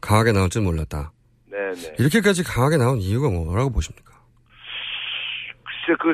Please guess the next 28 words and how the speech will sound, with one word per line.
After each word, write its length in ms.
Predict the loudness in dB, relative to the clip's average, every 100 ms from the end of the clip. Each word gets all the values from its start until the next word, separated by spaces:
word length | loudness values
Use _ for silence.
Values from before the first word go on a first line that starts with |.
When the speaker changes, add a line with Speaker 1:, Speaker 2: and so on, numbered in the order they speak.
| 0
Speaker 2:
새누리당 360 | 0 4 4
의원님들끼리도 1000 | 6 4 2 2 0 -2 -6 -6 -2 -2
이제 160 | 0 -2 -6 _ _ _ -20 _
소곤소곤 480 | -4 0 2 4 2
하는 200 | 2 2
얘기를 180 | 0 0
제가 140 | 0 0
좀 120 | 0 -2
엿들었는데, 560 | 0 0 -2 -2 0 0 2 -2 -4 -10 -4
의원이 440 | -4 -4 -8 -10 -16
그 400 | -10 -4 -2 -2 -4 _ -20 -20 -18 -4
여기서 300 | -2 2 2
밀리면 440 | 2 0 0 0
우리 160 | -2 -6
끝나, 460 | -6 0 2 4 2
뭐, 160 | -2
이런 200 | 0 0
얘기들을 320 | 0 -4 -6
하고 180 | -6 -8
하시더라고요. 680 | -4 -4 2 4 4 0 0
그러니까 460 | -2 0 4 4 2 -10 _ _ _ _ _ -4
사안의 340 | 0 2 2
본질보다는 840 | -2 -2 -4 -2 2 2 2 0 -2
이거를 340 | -4 -2 -4
밀고 300 | 0 2 2
밀리는 440 | 2 0 -2 -2 -2
일종의 400 | -2 -6 -4 -4
파워 260 | -4 0 0